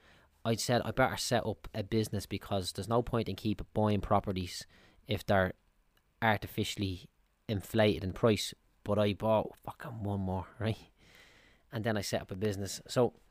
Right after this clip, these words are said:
I can remember, um, I decided the first thing that I needed to do when I hir-, when I set up a business, because I didn't know what I was doing, I didn't know what I was talking about, I needed to hire a business coach.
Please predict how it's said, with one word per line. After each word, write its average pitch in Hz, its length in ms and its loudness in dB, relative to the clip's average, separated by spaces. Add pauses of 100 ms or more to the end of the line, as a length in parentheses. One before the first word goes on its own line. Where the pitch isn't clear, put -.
(720)
I 131 100 2
can 135 120 2
remember, 160 560 12
um, 127 540 8 (460)
I 139 60 8
decided 131 420 8
the 113 80 -2
first 170 440 6
thing 156 220 6
that 135 80 4
I 127 100 2
needed 127 300 4
to - 80 -2
do 120 280 8
when 113 280 4
I 113 100 4
hir-, 117 440 6
when 120 200 2
I 110 200 4
set 123 240 4
up 110 100 -2
a 104 40 0
business, 107 360 2
because 101 340 0
I 175 80 2
didn't 123 280 4
know 120 180 8
what 113 200 6
I - 20 0
was 98 140 -2
doing, 117 380 4 (160)
I 113 40 -8
didn't 110 200 0
know 117 140 4
what 110 60 6
I - 20 4
was 90 100 -4
talking 127 360 4
about, 101 220 2
I 110 100 -2
needed 110 240 0
to 95 80 -4
hire 104 180 0
a 92 60 -2
business 135 400 2
coach. - 360 -2